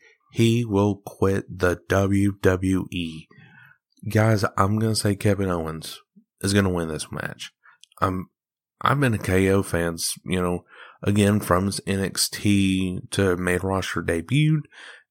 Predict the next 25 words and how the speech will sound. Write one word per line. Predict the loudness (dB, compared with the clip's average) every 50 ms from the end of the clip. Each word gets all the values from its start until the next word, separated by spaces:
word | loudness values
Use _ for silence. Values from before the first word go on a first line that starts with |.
| _ _ _
and | -2 0 2 2 2 2 0 0 0 0 0 -2 -2 -4 -6 -6 -8 -12 -14 -14 -18 -14 -8
I | -2
love | 0 2 2 2 2
him | 0 -2 -2
as | -2 -2 -4
a | -6
heel. | -8 -10 -12 -12 -14 -16 -18
Now, | -10 -6 -4 -2 -2 -2 -2
this | -4 -4 -8 -4
babyface | -4 -2 -2 0 0 0 -2 -2 -4 -6 -6 -6 -8 -2
gimmick, | 0 2 2 2 2 0 -2 -4 -8 -18 _ _ -20 -20 -20 -20 -20 -20 _ _ _
I'm | -6 -6 -6
kinda | -6 0 2 2 4 4 2
getting | 2 2 0 0 -2
behind | -2 -2 -2 0 0 0 0 0 0 -2 0 -2
because | -4 -2 0 0 0 0 -2 -4 -8 -12 _ -20 -20 -20 -20 -20 _
he's | _ -4 -2 0
making | 2 2 2 4 2 2 0
it | 0 -4
m-, | -10 -10 -10 -12 -16 -18 _ _ _ _ _ _
look | 0 2 2 2 2 0 -2
realistic | 2 2 4 2 2 2 2 2 2 0 -2 -4 -4 -4
now | -2 0 0 2 2 2
that | 0 -2 -2
he's | 0 0 0 0 0 -4